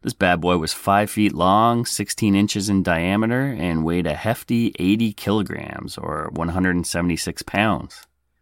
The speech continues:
And it was worth an estimated two thousand euros. That's a lot of dough, a lot of cheddar. And this is why it was assumed that there was more than one thief. While it is possible for one person to lug around a one hundred and seventy-six pound,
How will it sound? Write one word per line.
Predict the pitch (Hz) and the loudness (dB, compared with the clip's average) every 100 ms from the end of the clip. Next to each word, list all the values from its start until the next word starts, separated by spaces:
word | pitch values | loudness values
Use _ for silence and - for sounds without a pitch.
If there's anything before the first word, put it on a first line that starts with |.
| _ | _
And | 92 | 0
it | 120 | 2
was | 160 | 2
worth | 127 135 | 0 0
an | 110 | 2
estimated | 107 - 101 95 95 - | 0 2 2 4 2 0
two | 113 120 | 0 0
thousand | - 98 104 98 82 | 2 2 2 2 0
euros. | 73 113 127 - - - - _ _ _ | 2 4 4 0 -8 -20 -20 _ _ _
That's | - - | -8 -2
a | |
lot | 85 80 | 0 0
of | 71 | 0
dough, | 104 117 - _ _ - | 0 0 -6 _ _ -12
a | 76 | -2
lot | 80 | -2
of | 71 - | -2 -6
cheddar. | - 113 98 - _ _ _ _ _ | -4 -2 -2 -8 _ _ _ _ _
And | 104 104 110 | 2 4 4
this | 143 | 2
is | 135 | 0
why | 131 127 | 2 4
it | 113 | 4
was | 107 | 0
assumed | 101 - - 127 127 127 | 0 0 2 4 6 4
that | 113 98 | 2 -2
there | 107 | 2
was | 101 98 | 4 4
more | 104 104 | 4 4
than | 98 | 4
one | 98 98 | 4 4
thief. | - 127 92 - - - _ _ _ | 2 0 0 -4 -20 -20 _ _ _
While | - 95 | 2 4
it | 95 | 4
is | 98 | 2
possible | - 95 92 - 92 | 2 2 2 2 -2
for | 90 90 | -2 0
one | 90 90 | 2 2
person | - 87 - 90 | 0 -2 0 -2
to | |
lug | 82 82 82 | 2 0 0
around | 80 85 85 80 | 0 2 2 2
a | 78 76 | 0 -2
one | 78 | -4
hundred | 85 87 87 | -2 0 0
and | 80 | 0
seventy-six | - 85 82 80 87 - | -2 -2 -2 -2 -6 -8
pound, | - 87 85 87 87 82 | -8 -4 -2 0 -2 -4